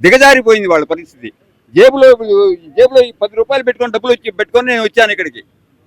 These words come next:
ఈ పది రూపాయలతో నేను ఎక్కడికి వెళ్ళాలా? ఏం చేయాలా? నా పరిస్థితి ఏంటి? అదే విధంగా ఇక్కడ ఎంతో మంది ఉన్నారు కార్మికులు. అతను ఉన్నాడు, అతను ఉన్నాడు, ఇతను ఉన్నాడు, ఇతను ఉన్నాడు.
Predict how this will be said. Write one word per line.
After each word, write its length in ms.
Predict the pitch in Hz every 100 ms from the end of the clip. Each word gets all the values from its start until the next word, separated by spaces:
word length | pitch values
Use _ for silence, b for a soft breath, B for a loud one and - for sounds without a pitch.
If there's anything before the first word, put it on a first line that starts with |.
| -
ఈ 140 | 175 214
పది 220 | 185 202
రూపాయలతో 440 | 220 269 269 269
నేను 200 | 262 240
ఎక్కడికి 280 | 220 269 262
వెళ్ళాలా? 320 | 233 175 110 - _ _ 147
ఏం 200 | 240 254
చేయాలా? 360 | 226 185 110 - _ b -
నా 80 | 165
పరిస్థితి 500 | 190 233 240 262 247
ఏంటి? 220 | 208 110 - _ _ _ _ - 175
అదే 200 | 277 294
విధంగా 320 | 277 269 262
ఇక్కడ 160 | 240
ఎంతో 260 | 240 262 311
మంది 220 | 294 262
ఉన్నారు 240 | 233 202 185
కార్మికులు. 500 | 190 185 151 113 95 _ _ _ _
అతను 200 | 165 247
ఉన్నాడు, 300 | 262 277 254
అతను 300 | 165 180 247
ఉన్నాడు, 260 | 254 247 196
ఇతను 260 | 190 214 233
ఉన్నాడు, 260 | 233 202
ఇతను 180 | 180 208
ఉన్నాడు. 300 | 202 175